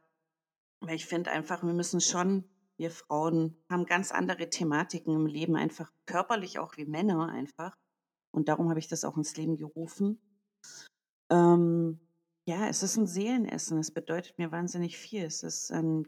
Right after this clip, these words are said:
Geben und 'n Nehmen und man bekommt so wahnsinnig viel zurück. Und wenn man dann sieht einfach, was mir nicht klar war bis datohin, damals bis zwei fünfzehn,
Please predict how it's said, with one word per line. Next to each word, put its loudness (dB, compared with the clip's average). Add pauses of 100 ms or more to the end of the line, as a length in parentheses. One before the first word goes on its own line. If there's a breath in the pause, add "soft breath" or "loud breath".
(120)
Geben -2
und -4
'n -4
Nehmen -6
und -10
man -10
bekommt -14
so -12
wahnsinnig -8
viel -16
zurück. -12
Und -8
wenn -6
man -4
dann -6
sieht -10
einfach, -8 (120)
was -4
mir 4
nicht -2
klar 2
war 0
bis -8
datohin, -2
damals -2
bis -14
zwei -8
fünfzehn, -6